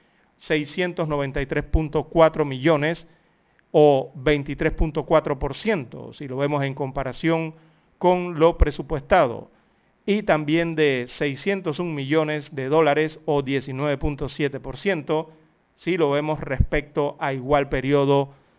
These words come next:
del año dos mil veinte. Esto según informó la Dirección General de Ingresos. También titula La Prensa hoy las secuelas de la larga duración de la covid diecinueve.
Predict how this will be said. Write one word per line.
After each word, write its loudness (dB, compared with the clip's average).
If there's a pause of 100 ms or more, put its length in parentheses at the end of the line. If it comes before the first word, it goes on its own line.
(120)
del 4
año 0
dos -2
mil -2
veinte. -2 (420)
Esto 0
según -6
informó -2 (220)
la -2
Dirección -2 (180)
General 0
de -4
Ingresos. -12 (680)
También -2 (280)
titula 4
La 4
Prensa 2
hoy 6
las 0
secuelas 0
de 4
la 4
larga 4
duración -2
de 2
la 2
covid 0
diecinueve. -2